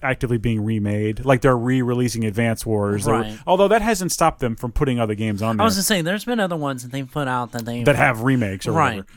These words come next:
Speaker 1: So, yeah, that's a good point, but I, I, at least Game Boy Color and Game Boy, regular Game Boy, would be excellent.
Speaker 2: Right.
Speaker 1: Because that gives us the possibility that the original Pokemon would be there.
Speaker 2: Right.
Speaker 1: That is huge.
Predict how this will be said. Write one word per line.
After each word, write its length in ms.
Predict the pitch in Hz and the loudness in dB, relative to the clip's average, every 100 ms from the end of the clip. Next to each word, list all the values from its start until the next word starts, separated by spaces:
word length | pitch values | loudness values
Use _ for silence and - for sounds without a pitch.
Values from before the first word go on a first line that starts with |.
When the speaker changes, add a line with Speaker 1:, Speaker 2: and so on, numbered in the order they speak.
| - | -18
Speaker 1:
So, 380 | - 165 160 160 | 0 4 4 4
yeah, 120 | 196 | 2
that's 220 | 202 247 | 0 -2
a 40 | 208 | 0
good 140 | 170 | -2
point, 240 | - 156 127 | 0 0 2
but 80 | |
I, 200 | 151 190 - _ _ _ _ _ _ _ _ _ _ | -2 -2 -8 _ _ _ _ _ _ _ _ _ _
I, 420 | - - - 160 - - | -18 -16 -10 -8 -6 2
at 200 | 175 160 | 2 2
least 340 | 180 220 - | -2 -2 -4
Game 160 | 170 160 | -2 0
Boy 120 | 147 | 0
Color 500 | 143 143 131 127 120 _ _ | 2 2 4 0 -4 _ _
and 120 | 139 123 | -4 0
Game 160 | 131 | 2
Boy, 200 | 113 110 | 4 2
regular 260 | 123 123 110 | 2 2 2
Game 180 | 113 110 | 0 0
Boy, 220 | 101 98 131 | -2 -4 2
would 160 | 147 | 2
be 220 | 123 131 - | 4 0 2
excellent. 480 | 113 - 120 117 - | 0 -2 -12 -16 -6
Speaker 2:
Right. 240 | 139 98 - - | -6 -6 -10 -8
Speaker 1:
Because 300 | 143 151 104 | 0 0 4
that 280 | 131 135 | 2 2
gives 300 | 117 135 120 | 4 4 4
us 160 | 135 135 | -2 -4
the 80 | 117 | -4
possibility 840 | - 147 - 139 107 90 95 151 _ _ _ _ _ _ _ | -4 -4 -6 -6 -6 -6 -8 -10 _ _ _ _ _ _ _
that 140 | 120 117 | -4 0
the 100 | 117 | -2
original 760 | 101 120 135 131 131 131 131 _ _ _ _ _ _ - | 0 0 2 2 2 0 -4 _ _ _ _ _ _ 0
Pokemon 540 | 147 127 107 107 175 - | 2 2 0 0 -4 -2
would 120 | 135 | 0
be 120 | 120 | 2
there. 280 | 101 104 190 | 2 0 -2
Speaker 2:
Right. 360 | - 127 107 123 | -6 -6 -6 0
Speaker 1:
That 240 | 131 131 - | 2 2 0
is 180 | 143 - | -6 -4
huge. 540 | 127 110 151 - - | -2 -2 -4 -10 -16